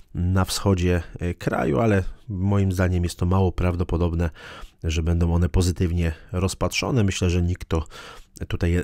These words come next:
realistycznie ocenia sytuację, nie wierzy w to, nie wierzy w to, że, e, że, że, że, że będzie inaczej. E, Najwyższa Komisja Wyborcza jest przecież organem partii, e, rządzących. E, no i tutaj oczywiście, e,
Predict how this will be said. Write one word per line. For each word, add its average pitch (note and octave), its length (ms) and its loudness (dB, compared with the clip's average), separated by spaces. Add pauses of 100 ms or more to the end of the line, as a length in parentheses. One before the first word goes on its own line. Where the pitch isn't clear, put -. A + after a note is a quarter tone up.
(140)
realistycznie F#2+ 800 2
ocenia E2+ 380 0
sytuację, E2 600 -4 (220)
nie F2+ 220 2
wierzy E2 320 2
w - 80 -10
to, D#2 220 -6 (220)
nie F#2 160 0
wierzy E2 220 2
w - 80 -8
to, E2 120 -2
że, D#2+ 200 -2 (480)
e, D#2 320 0
że, D#2+ 160 -2
że, E2 140 -4 (180)
że, F#2 300 0
że F#2+ 120 4
będzie G2+ 240 6
inaczej. G#2+ 520 4 (440)
E, - 40 -8 (300)
Najwyższa G2 640 2
Komisja F#2 480 0
Wyborcza F2 500 0
jest E2 200 -4
przecież - 320 -6
organem E2+ 460 0
partii, E2 420 -2 (380)
e, E2+ 280 0
rządzących. G#2+ 760 6 (500)
E, C3+ 180 -6
no G3+ 100 -4
i A#3+ 60 -6
tutaj G3 240 2
oczywiście, D#3+ 640 2
e, C3 40 0